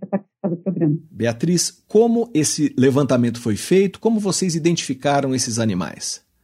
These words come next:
Speaker 1: É, as onças pintadas têm, cada uma tem um padrão de manchas, que a gente chama de rosetas, que é único. É como a nossa impressão digital.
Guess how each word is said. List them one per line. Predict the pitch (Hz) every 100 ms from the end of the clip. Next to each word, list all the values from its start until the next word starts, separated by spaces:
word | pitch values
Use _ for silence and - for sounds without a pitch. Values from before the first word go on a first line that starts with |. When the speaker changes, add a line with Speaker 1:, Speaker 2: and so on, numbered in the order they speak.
| -
Speaker 1:
É, | 208 -
as | 226 208
onças | 285 302
pintadas | - 233 226 254 254 208 208 _ -
têm, | 247 269 254 - _ _
cada | - 311 330
uma | 247 262 294 220 185 _ _ _ _
tem | 240
um | 269 262
padrão | 262 240 254
de | 277 247
manchas, | 247 247 294 - 226 _
que | 214
a |
gente | 208 202 -
chama | 220 208
de | 208
rosetas, | 202 190 214 254 233 - _ _ _ _
que | - 240
é | 226 277 - _ _ -
único. | 285 285 - 240 202 - - 170 -
É | 226
como | 294 339
a |
nossa | 330 311 302
impressão | 277 285 285 269
digital. | 247 254 277 - 165 151